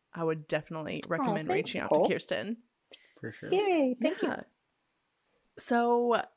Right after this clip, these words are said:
Speaker 1: Ro and I are still accepting new clients as well. Ro is the master of all exercise and performance, and then I am that intuitive eating, health at every size dietitian. Brooke is our dietitian,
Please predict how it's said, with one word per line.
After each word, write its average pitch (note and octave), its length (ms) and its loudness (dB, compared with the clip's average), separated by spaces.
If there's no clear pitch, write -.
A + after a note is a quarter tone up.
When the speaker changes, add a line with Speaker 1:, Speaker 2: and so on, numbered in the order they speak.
Speaker 1:
Ro G3 320 10
and G4+ 120 4
I E3 400 4
are F3 280 6
still F#3 380 4
accepting F#3 400 0
new E3+ 120 0
clients F3+ 360 -4
as G#3 160 -2
well. D#3+ 500 6
Ro E3+ 340 4
is F3 180 -2
the F#3 80 -2
master E3+ 420 0
of D#3+ 100 0
all D#3 340 4
exercise E3 480 -4
and D#3+ 100 -8
performance, D4+ 680 0
and F3+ 180 -2
then F3 340 -4
I F3 280 -2
am F3 360 -4
that E3 240 -2
intuitive F3+ 400 -4
eating, E3+ 320 -2
health D#3+ 180 -8
at E3 80 -4
every D#3+ 180 -4
size A#3 300 -4
dietitian. G3+ 720 -2
Brooke F#3 240 2
is E3+ 320 2
our F3 280 2
dietitian, E3+ 680 -2